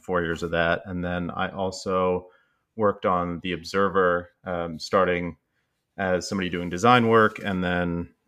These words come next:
you know, doing more and more stuff. And I s-, you know, I became a news editor, and then I became, uh, the editor-in-chief eventually my, uh, my senior year. So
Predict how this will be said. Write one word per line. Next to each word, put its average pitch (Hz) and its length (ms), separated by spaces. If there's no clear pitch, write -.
you 104 80
know, 85 160
doing 90 220
more 85 180
and 87 80
more 85 140
stuff. 87 400
And 85 120
I 82 100
s-, - 200
you 92 160
know, 82 120
I 78 60
became 87 320
a 85 60
news 92 260
editor, 90 360
and 85 120
then 85 100
I 82 220
became, 82 540
uh, 85 240
the 92 140
editor-in-chief 82 540
eventually 85 440
my, 85 280
uh, 87 280
my 80 100
senior 87 300
year. 90 240
So 92 300